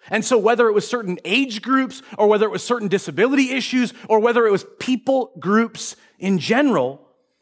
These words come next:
he, he, he believed that they should be exterminated. And, and so the, the truth is he hated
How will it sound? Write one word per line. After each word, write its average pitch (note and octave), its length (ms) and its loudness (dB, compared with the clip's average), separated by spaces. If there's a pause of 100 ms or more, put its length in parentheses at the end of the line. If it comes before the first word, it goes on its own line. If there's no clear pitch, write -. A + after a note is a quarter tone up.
(440)
he, G#3+ 220 -8
he, A3 220 -2
he A3 120 2
believed G3 440 0
that F3 100 0
they F#3+ 120 2
should G3+ 180 -6
be F#3 100 0
exterminated. G3+ 680 -4 (560)
And, A#3 100 0
and A#3 160 -2
so A#3 400 2
the, A3 120 0
the A3 120 2
truth D4 300 0
is A#3+ 120 2
he B3+ 260 -4
hated B3 540 -4